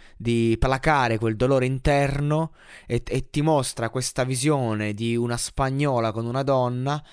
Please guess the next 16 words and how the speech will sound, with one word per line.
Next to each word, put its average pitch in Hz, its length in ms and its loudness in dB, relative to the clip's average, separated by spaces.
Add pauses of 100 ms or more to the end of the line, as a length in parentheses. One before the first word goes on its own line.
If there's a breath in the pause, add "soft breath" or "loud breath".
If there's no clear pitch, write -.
(360 loud breath)
e, - 240 -2
e 117 380 2
lui 160 300 4
che 123 100 0
si 127 160 -4
sofferma 135 720 -2
su - 160 -12
questo 135 320 -4
sudore 127 480 2
che 104 100 -6
però 127 200 0
non, 117 200 -2
non 113 100 -2
gli 113 120 -2
dà 117 140 -2
nulla, 107 600 -2